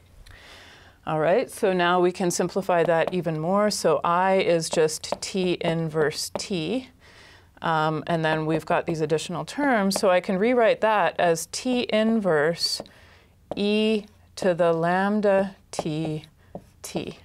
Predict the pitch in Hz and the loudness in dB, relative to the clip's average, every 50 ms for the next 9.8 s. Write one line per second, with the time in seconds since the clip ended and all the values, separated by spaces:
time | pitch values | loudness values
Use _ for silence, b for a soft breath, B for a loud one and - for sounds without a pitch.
0 | - - 170 165 165 - - 185 156 156 156 - 170 165 165 - - - - - | -8 -4 -2 -2 -2 0 0 0 0 0 -2 -4 -6 -6 -6 -6 -6 -8 -8 -8
1 | - - - - - B B B B B B B - - 185 170 165 165 170 165 | -8 -10 -16 -18 -18 B B B B B B B -2 2 4 4 4 4 2 0
2 | - - - 220 208 220 226 - - 226 196 202 190 180 175 175 160 - - - | -4 -4 0 0 0 0 0 -2 -2 0 2 4 4 4 2 2 0 -2 -2 0
3 | 214 196 190 190 175 185 180 180 - - - 185 - 165 156 165 185 220 262 254 | 2 2 2 2 0 0 -2 -2 -4 -4 -4 -2 0 0 2 4 4 2 2 0
4 | - - - 247 233 208 240 240 233 - 247 226 - - 240 220 220 - - 254 | -6 -6 -2 -2 -2 0 0 -2 -2 -2 -4 -6 -2 0 2 2 2 2 2 2
5 | 247 247 247 247 B B B B B B - 170 160 - - - 214 214 214 - | 2 2 2 0 B B B B B B -4 -4 -4 -4 -2 0 0 0 0 0
6 | 226 180 175 170 156 165 196 226 226 196 175 170 - - 185 180 180 185 202 190 | -2 -2 -2 0 0 2 4 4 4 2 2 0 0 0 0 0 0 2 0 0
7 | - - 180 180 180 202 240 277 285 269 254 220 202 196 196 185 - B B B | 2 0 0 0 2 2 2 4 4 4 4 4 2 0 0 -2 -6 B B B
8 | B B - - 196 185 180 - - - 185 180 180 180 - - - - 196 185 | B B -4 -2 -2 -2 -2 -4 -2 2 2 2 2 0 -4 -8 -2 2 4 4
9 | 185 180 175 175 175 - - - 233 240 233 220 175 160 170 175 | 6 6 6 4 2 -2 -2 0 2 2 4 4 2 2 0 -2